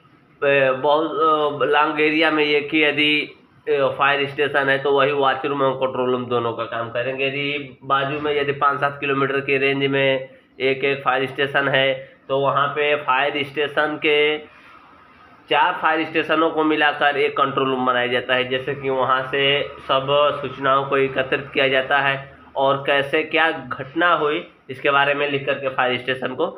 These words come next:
दिया जाता है, ठीक। तो मैं इसके बारे में बता रहा हूँ कि यदि यहाँ पे मान लो कि आग लग गई है,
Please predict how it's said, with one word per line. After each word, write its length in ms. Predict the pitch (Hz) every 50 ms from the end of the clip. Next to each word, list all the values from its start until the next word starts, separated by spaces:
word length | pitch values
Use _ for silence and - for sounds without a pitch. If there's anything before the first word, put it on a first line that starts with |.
| - - _ _ _ 117
दिया 260 | 120 123 123 117 113
जाता 240 | 110 113 117 - -
है, 120 | 127 127
ठीक। 160 | 156 160 156
तो 80 | 165 160
मैं 160 | 160 160 160
इसके 200 | 156 143 143 156
बारे 180 | 151 160 160 160
में 60 | 156
बता 220 | 160 156 160 160
रहा 100 | 160 160
हूँ 140 | 160 156 156
कि 220 | 139 165 156 151 - _ _ _ _ - -
यदि 180 | 135 139 143 160
यहाँ 240 | 156 143 143 147
पे 100 | 151 165 160
मान 200 | 156 151 156 160
लो 100 | 160 156
कि 120 | 156 160 147
आग 220 | 139 131 131 131
लग 200 | 135 139 139 135 135
गई 120 | 139 143 143
है, 180 | 143 139 135